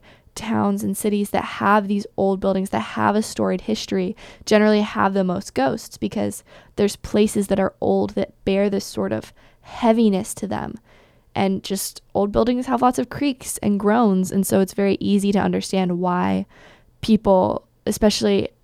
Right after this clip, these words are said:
in older times, who were very superstitious, would interpret these sounds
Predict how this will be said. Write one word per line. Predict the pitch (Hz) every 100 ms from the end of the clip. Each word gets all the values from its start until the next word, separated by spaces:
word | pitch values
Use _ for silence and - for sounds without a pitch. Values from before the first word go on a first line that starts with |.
| _ _ _ _ _ _ -
in | 208 190
older | 202 196
times, | 190 214 208 -
who | 208
were | 196 202 202
very | 190 190
superstitious, | - 202 196 220 208 226 - - - - -
would | 226
interpret | 202 196 220 208 208 -
these | 196 -
sounds | 202 202 196 202 - -